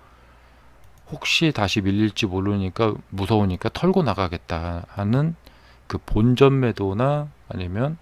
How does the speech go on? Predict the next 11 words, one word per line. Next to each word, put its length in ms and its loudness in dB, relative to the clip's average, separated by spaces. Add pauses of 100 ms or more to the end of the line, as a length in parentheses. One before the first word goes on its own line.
(880)
손실 480 2
줄이고 400 0
나가겠다 580 -2
하시는 340 -6
매도량이 1080 -2
지금 220 -4
엄청나게 560 0
나오고 280 -2
있는 140 -8
것 200 -10
같아요. 240 -12